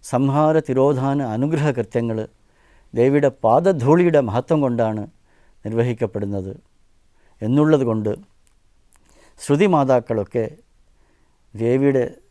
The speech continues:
തൃപ്പാദങ്ങൾ, ആ പാദചരണങ്ങൾ, ആ പാദകമലങ്ങൾ നമസ്കരിച്ചു. അതിൻ്റെ ധൂളി തൻ്റെ നെറ്റിയിൽ സീമന്തങ്ങളിൽ ധരിച്ചു.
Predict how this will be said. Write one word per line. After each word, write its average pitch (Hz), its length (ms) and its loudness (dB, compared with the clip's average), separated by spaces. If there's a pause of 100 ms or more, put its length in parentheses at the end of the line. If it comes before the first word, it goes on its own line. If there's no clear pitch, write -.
(140)
തൃപ്പാദങ്ങൾ, 135 680 0 (520)
ആ 110 80 -6
പാദചരണങ്ങൾ, 123 800 -2 (1600)
ആ 117 60 -4
പാദകമലങ്ങൾ 120 720 -2
നമസ്കരിച്ചു. 117 580 -4 (840)
അതിൻ്റെ 135 340 0
ധൂളി 139 420 2 (1160)
തൻ്റെ 113 160 -4
നെറ്റിയിൽ 127 460 0 (580)
സീമന്തങ്ങളിൽ 139 760 0
ധരിച്ചു. 107 380 -6